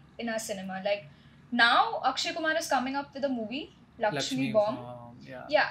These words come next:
Speaker 1: I think, okay, fine, a big actor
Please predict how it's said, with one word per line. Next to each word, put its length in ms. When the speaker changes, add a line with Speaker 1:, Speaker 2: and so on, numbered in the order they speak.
Speaker 1:
I 120
think, 360
okay, 300
fine, 420
a 60
big 320
actor 640